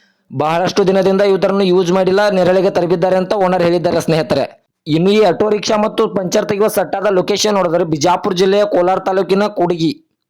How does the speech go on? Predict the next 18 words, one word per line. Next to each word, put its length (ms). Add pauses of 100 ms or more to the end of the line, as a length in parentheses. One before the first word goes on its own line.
(420)
ಬಿಜಾಪುರ 420
ಜಿಲ್ಲೆಯ 300
ಕೋಲಾರ 320
ತಾಲೂಕಿನ 360
ಕೂಡಿಗಿ 320
ಲೊಕೇಶನ್‌ಗಾದ್ರೆ 680
ಇಸ್ 140
ನೋಡೋದಕ್ಕೆ 480
ಸಿಗುತ್ತದೆ 400
ಸ್ನೇಹಿತರೆ. 680 (240)
ಇನ್ನು 220
ಇವುಗಳ 340
ಇವಾಗಿನ 360
ಮಾರಾಟದ 500
ಬೆಲೆ 260
ನೋಡೋದಾದ್ರೆ 480
ಎರಡು 260
ಲಕ್ಷ 240